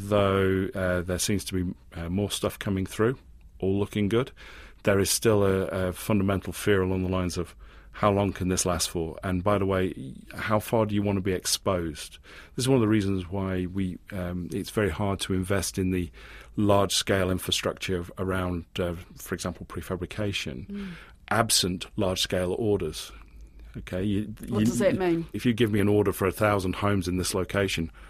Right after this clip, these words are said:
Speaker 1: I can put the infrastructure in place to be able to mass produce things, and the cost per unit will go down accordingly. However, those large-scale orders are not happening. The, the growth that you see tends to be incremental on a case-by-case basis. Individual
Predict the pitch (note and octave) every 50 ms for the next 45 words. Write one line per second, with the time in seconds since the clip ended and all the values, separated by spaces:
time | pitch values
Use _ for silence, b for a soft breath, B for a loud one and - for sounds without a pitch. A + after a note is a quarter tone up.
0 | B B B B A2 G#2 - - G2+ - - - - G2 F#2+ E2 - F2 - -
1 | F2 - - - F2 E2+ F2 - - F#2 F2+ F2 - - - - F2+ F2 F#2 F#2
2 | F2+ F2 E2+ E2+ F2 E2 E2 - B B B B B B B - A2 G#2 F#2+ F2
3 | G#2+ - - - F2+ E2+ G#2 G#2+ G2 - - - C2+ C#2+ C2+ - - - - B
4 | B B B B B B B B B B - F#2 F#2 F#2 F2+ F2 E2+ - F#2+ -
5 | - G#2+ F#2+ - - - - E2+ E2 F2+ F#2 F#2 E2+ - - F2+ F2 F2+ - E2+
6 | E2+ E2+ F#2 F2+ F2 E2+ E2 - - G#2+ G#2 G2 F#2 F2 D#2+ D#2 D#2 D#2 - -
7 | G2+ G2 G2 G2+ G#2+ A2 F#2+ F#2 E2+ F2 F2+ G2 F#2+ F#2 F2+ G2+ G2+ F#2+ F#2+ F#2
8 | - - - F2+ F2+ F2 F#2 G2 A2 A2+ F2+ D#2+ D#2+ E2+ - - - - - -
9 | G2 F#2+ F2 F2 A#2 A#2+ - - E2 D2+ - - - - - A#2 - G2 F#2+ G2+
10 | F2+ G2 F#2 - A2 G#2+ A#2 A#2+ - - - F#2 - - - F#2+ - - - -
11 | A2 F2+ E2 - - - G#2+ G#2 F#2+ - - - G#2+ G#2 F#2+ F#2 F#2 E2+ - B
12 | B B B B B B B - G#2+ G2+ - - G2+ F#2+ F#2+ G#2 G2+ - - F2+
13 | F2+ F2 F2 F2 - - G2 F#2+ - - - F2+ F2+ - - - E2+ - - -
14 | G2+ G2+ F#2+ - - E2 - - - B2+ A#2+ A#2+ A#2+ A#2+ G#2+ A2 G#2 G2+ G2